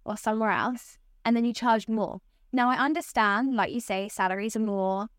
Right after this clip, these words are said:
prices, the economy is higher, but I do think there is some kind of taking advantage of. It's like anything in business. It's not heavily accessibly available. It's a niche.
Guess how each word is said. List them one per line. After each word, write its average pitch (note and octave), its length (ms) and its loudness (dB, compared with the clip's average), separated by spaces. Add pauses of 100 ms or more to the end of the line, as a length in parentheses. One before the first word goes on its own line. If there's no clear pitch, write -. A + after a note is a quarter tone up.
prices, G3 600 -4
the G3+ 80 -4
economy G3 400 -2
is F#3+ 220 -8
higher, F3+ 440 0 (880)
but C4+ 160 2
I C#4 220 0
do D4 260 2
think D#4+ 220 -2
there A#3 180 2
is A3 160 -2
some G#3 640 0 (440)
kind C#4 180 2
of C4+ 80 0
taking A#3 380 -2
advantage G3+ 480 -2
of. - 260 -8 (440)
It's B3 200 -2
like F4 220 4
anything A#3+ 380 0
in G3 120 0
business. G3+ 640 -6 (220)
It's A3+ 240 -4
not A#3 380 2 (380)
heavily A3 560 0
accessibly G3+ 540 -4
available. G3+ 460 0
It's - 220 -6
a A3+ 40 -2
niche. - 540 -4